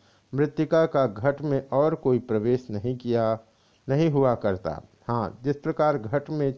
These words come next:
चूर्ण बालू रूप से मृत्तिका का अनुप्रवेश होता है,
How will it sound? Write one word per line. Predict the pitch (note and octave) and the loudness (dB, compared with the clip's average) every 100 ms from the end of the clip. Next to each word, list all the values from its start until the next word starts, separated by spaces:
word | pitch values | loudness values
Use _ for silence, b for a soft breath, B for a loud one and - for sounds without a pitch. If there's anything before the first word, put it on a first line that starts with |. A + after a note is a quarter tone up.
| - | -4
चूर्ण | D3+ D3+ A2+ F#2+ b b b b - | 0 0 0 -4 b b b b -2
बालू | B2 C3+ D3 D3+ | 2 4 4 4
रूप | C3+ C#3+ | 2 0
से | - G#2+ F#2+ - - | -2 -2 -2 -6 -6
मृत्तिका | B2 B2 C#3+ D#3 D#3 | -6 -4 -2 0 0
का | D#3 B2+ | 0 -2
अनुप्रवेश | - A#2 A2 A2+ B2+ C#3 C#3 | -2 -8 -6 -2 2 2 0
होता | A2 G#2+ C3 | -4 0 0
है, | G#2 F#2+ | 0 -2